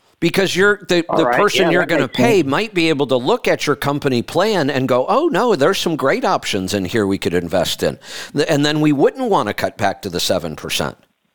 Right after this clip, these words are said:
Speaker 2: Okay.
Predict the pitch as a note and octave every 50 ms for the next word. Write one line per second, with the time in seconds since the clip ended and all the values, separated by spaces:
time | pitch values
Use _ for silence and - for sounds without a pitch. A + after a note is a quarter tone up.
0 | _ _ _ _ _ _ _ _ _ _ _ _ _ _ _ _ _ _ _ _
1 | _ _ _ _ _ _ _ _ _ _ _ _ _ _ _ _ _ _ _ _
2 | _ _ _ _ _ _ - B2+ C3 C#3+ - - - A#2+ G#2+ A2+ C3 B2